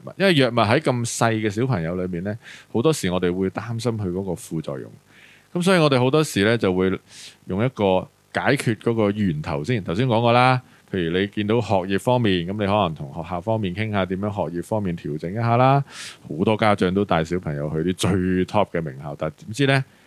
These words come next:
原來小朋友根本係冇噉樣嘅，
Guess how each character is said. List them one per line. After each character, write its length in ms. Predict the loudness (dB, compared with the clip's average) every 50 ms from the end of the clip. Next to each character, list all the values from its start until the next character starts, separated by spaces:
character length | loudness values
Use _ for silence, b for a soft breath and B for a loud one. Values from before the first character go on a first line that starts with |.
| b b _
原 120 | -8 -6
來 100 | -6 -4
小 140 | -2 -2 -2
朋 120 | 0 0 0
友 120 | 0 -2
根 260 | -2 -4 -4 -4 -4
本 140 | -2 -2 -2 -2 -2
係 260 | -2 -4 -4 -4 -6 -8 B B B B B B -4
冇 180 | 0 2 2 4
噉 100 | 2 2
樣 200 | 2 2 0 0
嘅， 380 | 0 0 2 2 4 4 2 0